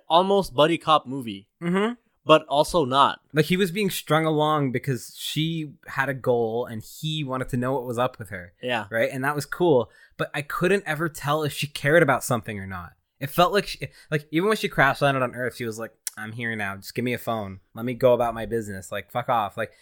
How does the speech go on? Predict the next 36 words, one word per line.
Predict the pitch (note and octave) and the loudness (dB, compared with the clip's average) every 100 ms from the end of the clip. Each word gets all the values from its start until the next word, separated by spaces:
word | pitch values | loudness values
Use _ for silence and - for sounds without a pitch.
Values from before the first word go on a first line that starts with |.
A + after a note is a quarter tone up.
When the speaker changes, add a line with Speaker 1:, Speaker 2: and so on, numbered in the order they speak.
| _ C3 | _ -8
Speaker 2:
it | C#3 | -2
felt | D#3+ | -2
like | F3+ | -2
she | F#3 | -2
didn't | D3+ D3+ D#3+ | 0 0 -2
care | - D3 D3 | 0 4 4
about | C3 - | 4 -2
the | - | -6
plot | - C3 B2 | 0 0 2
happening | A2+ A2+ G#2+ | -2 -2 -8
around | G#2 G#2 A2 | -6 -4 -6
her, | G2+ | -8
and | F2+ | -12
it | G2 | -8
made | A2 | -6
it | G#2 | -2
hard | A#2 A2+ - | 0 -2 -4
for | G#2 | -8
me | A2 | -6
to | G#2 | -6
care. | G#2+ F2 F2+ - _ _ | -8 -8 -12 -20 _ _
Speaker 1:
That's | C3+ F3 | -2 2
actually | A#3+ F#3 | 2 2
a | |
good | C#3 C3+ | 0 -2
point, | - C3+ - _ _ - | -2 -2 -4 _ _ -4
especially | F3 - G3 | -2 0 4
'cause, | F3+ C#3+ G#2 _ _ _ _ _ _ - | 4 4 -2 _ _ _ _ _ _ 2
um, | A#2 G#2+ | 4 4
she's, | G2+ A#2+ | 0 0
like, | C3 A2 | 0 2
starts | - B2 - | 2 2 2
having | A#2+ G#2 | -2 -2
memories | G2 G#2+ A#2+ B2+ | -6 -6 -8 -4
about | C3+ - | -4 -2
Earth. | C3+ D#3+ | -6 -8